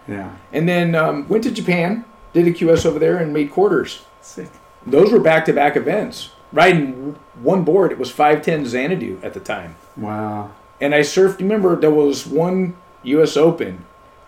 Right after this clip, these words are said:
Speaker 2: in the same year. It was macking, foggy.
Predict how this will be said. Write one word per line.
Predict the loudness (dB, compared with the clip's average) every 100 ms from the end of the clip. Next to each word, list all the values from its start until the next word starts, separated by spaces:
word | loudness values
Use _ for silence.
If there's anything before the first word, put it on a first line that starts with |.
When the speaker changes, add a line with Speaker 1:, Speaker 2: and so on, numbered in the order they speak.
| -14
Speaker 2:
in | -6
the | -6
same | -4 -4 -2 -2
year. | -2 -2 0
It | 0
was | -2 -8
macking, | -12 -10 -10 -10 -10 -12 -12 -14 -20 -20 -20 -20 -20 -20 -20 -20 -20
foggy. | -4 0 0 0 -6 -8 -10